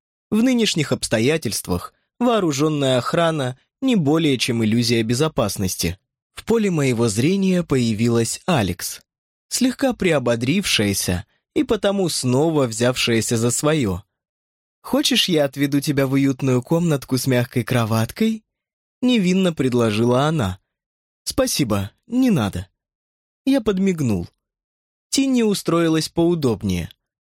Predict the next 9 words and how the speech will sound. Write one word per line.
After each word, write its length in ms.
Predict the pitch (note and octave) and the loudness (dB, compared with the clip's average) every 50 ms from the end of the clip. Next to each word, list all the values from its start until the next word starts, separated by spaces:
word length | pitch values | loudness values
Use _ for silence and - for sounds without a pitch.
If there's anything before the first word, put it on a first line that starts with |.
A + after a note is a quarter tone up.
| _ | _
Награда 520 | - C4 C4 A3 D#3+ C#3 B2 C3 C#3+ C#3 C#3+ | 0 0 0 2 2 2 2 2 2 2 0
за 160 | A2+ A2+ G#2 | 0 -2 -2
правильный 540 | - - G#2 G2+ G2 G2+ G#2 G#2+ A2 A#2 C3 | 0 0 0 2 2 2 2 2 2 2 0
ответ. 420 | C#3+ - C#3 G#2 F#2 F#2 - - _ _ _ _ _ _ _ _ _ | 0 -2 -2 -2 -2 -4 -6 -14 _ _ _ _ _ _ _ _ _
"А 120 | B2+ C3 | -2 -2
как 260 | C3 - D#3 D3+ - - | 0 0 -2 -2 0 0
насчёт 460 | D3+ C3 B2+ - - - - - - | -2 0 0 0 0 -2 -2 0 0
моей 540 | B2+ A#2 A2 G#2 G#2 G2 G2+ G2+ G2 A2 A2+ | 0 0 2 0 0 0 0 0 0 0 0
комнатки?" 720 | - - D#3+ D#3 D#3+ E3 E3 E3 - - - G3 F#3 - | 0 -2 0 0 0 0 -2 -2 -4 -4 -4 -4 -4 -4